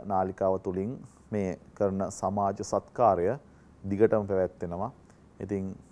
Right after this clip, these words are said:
ඒකට මමත් දිගටම මේ වෙනුවෙන් දායක වෙනවා ඔයා වෙනුවෙන්.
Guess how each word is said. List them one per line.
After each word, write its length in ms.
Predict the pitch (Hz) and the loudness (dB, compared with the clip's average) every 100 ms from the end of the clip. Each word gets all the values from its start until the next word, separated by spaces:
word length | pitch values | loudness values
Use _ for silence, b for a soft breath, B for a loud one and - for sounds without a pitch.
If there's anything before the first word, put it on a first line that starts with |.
| - | -16
ඒකට 260 | 98 92 92 - - - | -6 0 0 -2 -10 -4
මමත් 380 | 90 101 104 - - | 2 6 4 2 -4
දිගටම 380 | 92 98 107 101 | 2 4 4 2
මේ 180 | 101 98 | 0 -2
වෙනුවෙන් 320 | 92 92 90 | -2 -2 0
දායක 320 | 82 85 - | 2 2 0
වෙනවා 340 | 87 90 98 120 B B B B - | -2 0 -2 -4 B B B B 0
ඔයා 280 | 90 92 113 | 6 8 8
වෙනුවෙන්. 280 | 92 85 | 4 0